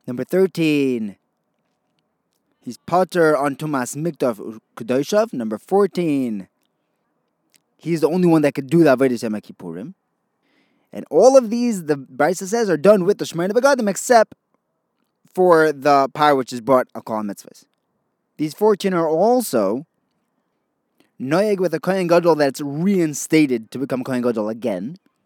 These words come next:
except for the par of Yom Kippurim and the Sir Seifa. They're all not Noeg with a Kohen Meshuach Melchama, except for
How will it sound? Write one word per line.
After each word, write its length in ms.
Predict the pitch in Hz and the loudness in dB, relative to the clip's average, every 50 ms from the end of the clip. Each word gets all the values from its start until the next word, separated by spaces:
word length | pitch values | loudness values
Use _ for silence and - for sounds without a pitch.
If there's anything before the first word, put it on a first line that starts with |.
| _ _ _ _ | _ _ _ _
except 320 | - - - - 156 143 110 | -18 -12 -6 -4 -4 -4 -4
for 60 | 135 | -4
the 80 | 123 | -8
par 400 | 117 - - 147 160 165 165 151 | -8 -6 -4 -2 0 0 0 0
of 80 | 143 135 | 0 0
Yom 180 | 135 131 123 117 | -2 -2 -4 -4
Kippurim 420 | 117 107 - 117 127 123 120 113 | -8 -8 -4 -2 -2 0 -2 -2
and 60 | 110 107 | -4 -8
the 40 | |
Sir 160 | 101 - 117 101 | -8 -8 -8 -8
Seifa. 500 | - 92 73 85 - - 123 165 240 269 - _ _ _ _ _ _ _ _ _ _ _ _ _ _ _ _ | -8 -10 -14 -14 -12 -10 -8 -8 -8 -10 -14 _ _ _ _ _ _ _ _ _ _ _ _ _ _ _ _
They're 140 | 127 135 165 | -2 2 2
all 160 | 170 170 165 | 2 2 2
not 560 | 165 156 160 180 202 226 262 285 339 311 - | 0 -2 -4 -4 -2 -2 0 0 0 0 -2
Noeg 420 | - 202 190 196 190 180 170 165 | -2 0 2 4 4 4 4 2
with 160 | 151 156 156 143 | 2 2 2 2
a 80 | 147 | 2
Kohen 540 | 131 156 165 165 160 165 156 151 147 139 139 | 0 2 2 4 6 6 6 6 4 2 0
Meshuach 320 | 135 131 - 160 143 131 | -2 -4 -2 -2 -2 -2
Melchama, 680 | 123 135 127 120 117 - - 175 202 190 151 139 151 135 | -2 -4 -6 -6 -4 0 2 2 4 4 4 2 2 0
except 320 | 139 - - - 190 160 | -2 -6 -4 -4 -4 -4
for 200 | - 139 135 120 | -6 -8 -10 -10